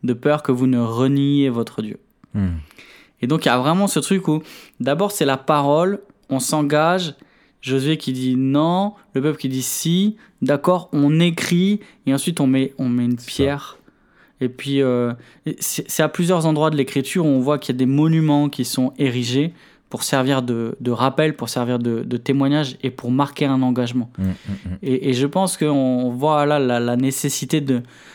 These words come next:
Speaker 1: euh, à la fois de mettre par écrit et aussi de, de, de redevabilité, et une redevabilité qui,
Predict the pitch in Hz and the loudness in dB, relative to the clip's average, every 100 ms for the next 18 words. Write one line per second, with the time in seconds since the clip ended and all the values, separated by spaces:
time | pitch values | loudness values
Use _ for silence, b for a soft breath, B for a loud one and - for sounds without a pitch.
0 | B B _ 120 113 - 123 127 - 143 | B B _ -6 -6 -4 -2 -2 0 0
1 | 127 135 143 - 143 127 120 - 160 202 | 2 2 0 -2 -2 -2 -4 -4 -2 -4
2 | _ _ _ _ _ _ _ _ _ - | _ _ _ _ _ _ _ _ _ -18
3 | _ 135 131 135 - 170 135 131 131 - | _ -2 0 0 -2 -2 0 0 0 -4
4 | 135 127 139 160 135 123 165 170 160 156 | -2 0 0 0 0 2 2 4 2 0
5 | 151 143 - 170 190 151 131 139 139 147 | -2 -2 0 0 0 -2 0 2 2 2
6 | 139 139 139 160 - 131 | 0 -4 -4 -6 -6 -8